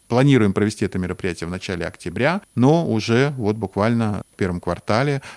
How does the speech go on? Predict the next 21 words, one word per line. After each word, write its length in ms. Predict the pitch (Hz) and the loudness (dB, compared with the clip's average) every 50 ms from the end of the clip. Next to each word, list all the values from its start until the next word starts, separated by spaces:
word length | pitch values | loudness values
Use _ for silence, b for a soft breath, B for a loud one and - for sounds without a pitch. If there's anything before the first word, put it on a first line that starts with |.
| B B | B B
э, 120 | 92 90 | -4 -2
мы 240 | 90 92 107 117 135 131 | 0 0 0 0 0 -2
начнём 440 | 117 92 90 - - 104 98 90 | -2 -4 -4 -4 -4 -2 -2 -4
прорабатывать, 840 | - - - 90 87 92 95 90 95 85 - - 78 80 78 - - - | -4 -6 -6 -4 -2 -2 -2 -2 -2 -4 -4 -4 -6 -6 -6 -8 -10 -10
э, 140 | 82 82 85 | -10 -10 -8
данный 360 | 87 95 87 82 82 82 80 | -6 -4 -4 -4 -4 -6 -6
вопрос 560 | 82 82 82 - 110 117 135 160 160 - - - - - | -6 -6 -6 -2 0 0 0 0 0 -4 -10 -18 -18 -14
с 400 | - - - - 120 117 117 120 110 - - 117 | -12 -8 -4 -2 0 0 0 -2 -6 -10 -16 -16
соответствующими 920 | 113 - 113 107 - - 113 101 - - 107 107 - - - 104 101 101 | -8 -4 -4 -4 -2 -2 -4 -4 -2 -2 -2 -2 -2 -2 -2 -2 -2 -2
структурами, 880 | 95 - - - - 107 - - - 110 104 101 101 98 95 98 95 95 B B B B B B B | -4 -6 -8 -8 -8 -8 -8 -6 -4 -2 0 2 2 2 2 0 -2 -2 B B B B B B B
э, 160 | 90 90 92 | -4 -4 -4
городской 520 | 90 95 95 98 - - - - 95 87 | -2 -2 -4 -4 -4 -8 -8 -6 -4 -4
власти, 640 | 85 87 98 117 143 147 - - - 110 98 90 - 95 | -2 -2 -2 -2 -2 -2 -4 -6 -4 -4 -4 -4 -4 -6
и 160 | 95 87 85 | -4 -4 -4
тоже 300 | - - 104 117 123 110 | -4 -4 -4 -2 -2 -2
надеемся, 500 | 92 85 82 92 95 104 101 - - 85 | -2 -2 -2 -2 -2 -2 -4 -6 -8 -12
что 440 | - - - - 85 82 85 85 90 - | -12 -12 -10 -8 -6 -6 -6 -8 -10 -10
это 440 | 90 85 90 87 - 95 87 82 - B B B B B - | -8 -8 -8 -8 -6 -6 -8 -8 -8 B B B B B -6
у 80 | 98 98 | -4 -2
нас 400 | 95 90 87 85 85 - - - 85 - - | -2 -2 -2 -4 -6 -10 -14 -16 -16 -8 -4
получится. 800 | 107 101 101 92 80 - - - - - - - 71 71 - | -4 -2 -2 -4 -6 -8 -10 -14 -14 -14 -14 -12 -12 -12 -12